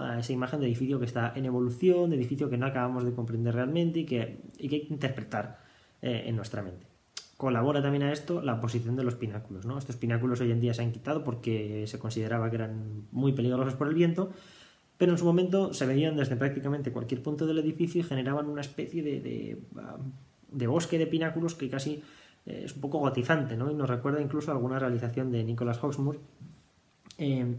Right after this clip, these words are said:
y que a pesar de parecer, eh, colocados de manera arbitraria, luego tienen, igual que las interrupciones de los elementos clásicos, eh, una norma muy estricta. En este caso es que se colocan en el perímetro del edificio, simplemente, y entonces nos van marcando en cualquier punto donde nos encontremos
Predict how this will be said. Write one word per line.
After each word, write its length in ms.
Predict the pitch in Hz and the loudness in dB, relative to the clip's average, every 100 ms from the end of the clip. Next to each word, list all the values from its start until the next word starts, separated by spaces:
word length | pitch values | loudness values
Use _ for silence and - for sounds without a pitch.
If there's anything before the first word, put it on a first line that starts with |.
| - | -4
y 80 | |
que 80 | 135 | 0
a 80 | - | 2
pesar 240 | 135 170 | 4 2
de 60 | 185 | 2
parecer, 560 | 185 180 175 175 - - - | 2 0 0 0 -4 -18 -8
eh, 180 | 165 151 | -4 -2
colocados 480 | 147 143 143 165 127 | 2 2 2 2 2
de 80 | 120 | 2
manera 220 | 117 151 | 2 4
arbitraria, 520 | 170 170 165 160 160 - - - _ _ | 4 4 2 0 -4 -14 -20 -20 _ _
luego 300 | 156 185 180 | 6 6 8
tienen, 400 | 185 160 160 165 | 6 6 4 -2
igual 260 | 127 131 147 | 0 0 2
que 60 | |
las 120 | 151 147 | 0 0
interrupciones 500 | 139 135 135 151 117 | 0 0 0 0 2
de 80 | |
los 140 | 110 104 | 0 -2
elementos 360 | 104 120 131 | -2 -2 -2
clásicos, 560 | - 147 - - 165 - | -4 -6 -6 -6 -6 -6
eh, 340 | 131 123 110 113 - - _ | -6 -2 -2 -4 -12 -20 _
una 180 | 202 175 | 2 4
norma 280 | 151 151 156 | 4 4 2
muy 280 | 131 139 | 4 4
estricta. 360 | 120 156 226 - | 2 2 -2 0
En 80 | 117 | -4
este 200 | - - | -4 -4
caso 280 | 170 170 175 | -4 -2 -2
es 80 | |
que 100 | 170 | -2
se 100 | 165 | -4
colocan 320 | 143 143 165 147 | -2 0 0 2
en 80 | |
el 120 | 123 113 | 2 2
perímetro 440 | 101 101 104 135 | 0 -4 -4 -6
del 180 | 139 123 | -2 -2
edificio, 400 | 107 104 110 131 - | -2 -2 -4 -4 -4
simplemente, 520 | 127 117 107 98 110 | -4 -2 -4 -6 -8
y 80 | - | -6
entonces 280 | 113 131 127 | -4 -2 -2
nos 160 | 117 | -2
van 100 | 123 | 0
marcando 400 | 127 127 143 143 | -2 -2 -2 -2
en 80 | 120 | -2
cualquier 320 | 113 98 117 | -2 -4 -2
punto 220 | 127 131 | -2 0
donde 180 | 139 143 | 0 0
nos 140 | 160 170 | 0 -2
encontremos 480 | 170 170 175 185 | -2 0 2 0